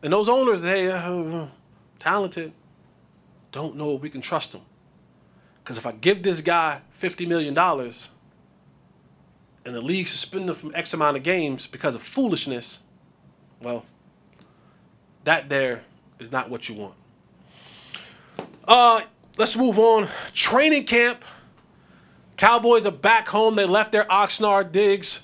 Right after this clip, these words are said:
and came back to finish up their training camp in their last preseason game this upcoming Saturday against the Las Vegas Raiders. Um, and they opened up the Star.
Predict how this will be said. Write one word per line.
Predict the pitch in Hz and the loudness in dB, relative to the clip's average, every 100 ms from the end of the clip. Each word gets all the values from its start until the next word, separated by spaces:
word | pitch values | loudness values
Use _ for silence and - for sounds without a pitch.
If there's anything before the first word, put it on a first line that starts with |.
| _ - - - | _ -20 -12 0
and | 170 170 170 | 2 2 -2
came | - 190 160 | 0 0 0
back | 127 202 190 | 4 4 2
to | - | -4
finish | - 208 190 | -2 0 0
up | 185 | 0
their | 190 | 0
training | 185 202 196 185 | 0 0 0 0
camp | 208 180 | 0 2
in | |
their | 185 | 2
last | 180 190 190 - | 4 4 4 -2
preseason | 208 202 208 185 | -8 -6 -2 0
game | 180 190 185 165 | 2 2 0 0
this | 185 - | -2 0
upcoming | 190 - 208 190 180 | -2 -2 -2 0 0
Saturday | - 196 185 185 185 | 2 2 2 2 0
against | 170 175 - | 0 -2 0
the | 160 | 2
Las | 175 147 | 2 2
Vegas | 160 156 117 | 0 -2 0
Raiders. | 156 226 214 202 - - - - - | 2 4 4 0 -6 -14 -18 -16 -2
Um, | 165 165 160 147 139 - _ _ _ _ _ _ _ _ _ _ | 0 2 0 -2 -6 -16 _ _ _ _ _ _ _ _ _ _
and | 185 196 | 2 4
they | 202 | 2
opened | 202 247 247 233 | 2 2 2 0
up | 226 214 165 | 2 0 -4
the | |
Star. | 160 - 156 - - | -2 0 0 -2 -12